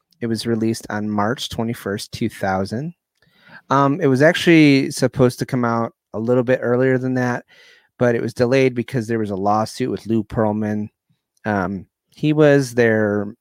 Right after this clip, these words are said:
part of their management, and he was, like, taking more money than he was supposed to, and there's a bunch of stuff, and they switched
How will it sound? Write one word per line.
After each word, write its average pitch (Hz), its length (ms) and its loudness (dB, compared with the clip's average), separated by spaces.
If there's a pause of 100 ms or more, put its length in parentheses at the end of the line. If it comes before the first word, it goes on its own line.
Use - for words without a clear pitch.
(180)
part 139 140 2
of 123 60 4
their 117 80 2
management, 117 640 -2
and 101 140 -8
he 113 160 -4
was, 104 220 -6
like, 92 340 -4 (1500)
taking 151 280 4
more 143 140 6
money 143 300 4
than 135 100 4
he 113 80 0
was 104 120 -4
supposed - 420 -2
to, 127 640 2
and 113 100 -8
there's 98 180 -6
a 98 40 -12
bunch 107 200 -8
of 110 60 -14
stuff, - 340 -6
and 107 80 -8
they 101 60 -8
switched - 440 -6